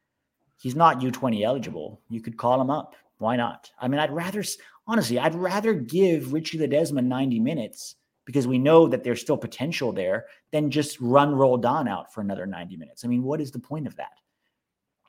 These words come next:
Ledesma can actually help us in the Olympics, right?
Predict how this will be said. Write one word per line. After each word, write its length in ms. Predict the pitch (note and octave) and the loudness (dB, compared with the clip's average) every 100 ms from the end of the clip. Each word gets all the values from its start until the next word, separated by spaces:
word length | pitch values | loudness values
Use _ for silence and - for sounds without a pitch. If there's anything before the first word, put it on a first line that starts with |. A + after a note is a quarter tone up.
| _ _ _ _ - | _ _ _ _ -6
Ledesma 720 | C#3 C3+ E3+ F#3+ E3 D#3 D#3 - | -2 4 4 4 2 0 0 -4
can 140 | D3 | -4
actually 340 | D3+ D3+ D#3 | -4 -4 -2
help 240 | C3 D#3 C#3+ | 2 2 2
us 160 | A#2 | -2
in 80 | C3 | 0
the 140 | B2+ B2+ | 0 0
Olympics, 680 | C#3+ F#3+ - - - - | -2 -4 -8 -14 -18 -14
right? 220 | B2 B2+ | -8 -8